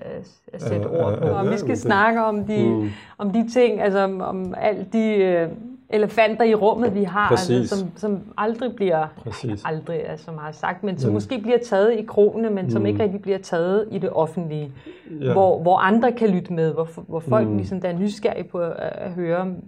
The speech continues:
Speaker 1: hvad,
Speaker 2: Mm.
Speaker 1: hvad er, hvad er sådan helt almindelig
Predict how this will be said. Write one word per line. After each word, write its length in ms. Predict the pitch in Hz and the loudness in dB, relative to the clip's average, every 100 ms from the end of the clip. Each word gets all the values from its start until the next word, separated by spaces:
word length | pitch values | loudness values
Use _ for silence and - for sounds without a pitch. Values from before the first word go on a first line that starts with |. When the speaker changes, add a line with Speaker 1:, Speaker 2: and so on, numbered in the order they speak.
| - | -6
Speaker 1:
hvad, 280 | 185 185 - | -2 -2 -2
Speaker 2:
Mm. 40 | |
Speaker 1:
hvad 100 | 190 | -2
er, 200 | 185 170 160 - _ _ _ _ _ - | -2 -2 -6 -12 _ _ _ _ _ -14
hvad 100 | 185 | -8
er 160 | 170 | -8
sådan 240 | 160 170 156 | -8 -12 -10
helt 220 | 190 185 | -10 -8
almindelig 440 | 170 160 156 165 | -10 -8 -8 -10